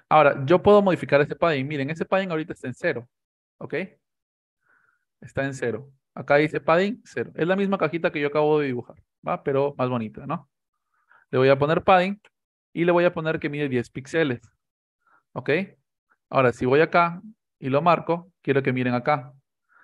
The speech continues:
Esa nueva línea que antes no estaba es el padding. ¿Sí? Muchas veces va a estar en cero por defecto.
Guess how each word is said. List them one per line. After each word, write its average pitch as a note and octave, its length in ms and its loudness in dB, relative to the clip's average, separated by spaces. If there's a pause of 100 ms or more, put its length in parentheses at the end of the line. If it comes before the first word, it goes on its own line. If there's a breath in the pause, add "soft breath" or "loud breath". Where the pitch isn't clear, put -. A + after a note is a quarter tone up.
(340 soft breath)
Esa D3 260 0
nueva D3+ 240 4
línea C#3 420 -2
que C3+ 80 -6
antes A#2+ 200 -4
no C3 100 -4
estaba B2+ 420 2
es B2 180 -10
el A2 80 -6
padding. A#2+ 380 0 (800)
¿Sí? G3+ 200 -2 (460 soft breath)
Muchas F3 300 -4
veces E3+ 280 2
va D#3 80 2
a - 20 2
estar C3+ 260 -2
en B2+ 80 -6
cero C#3 320 -4
por A#2+ 140 -6
defecto. C3+ 420 -6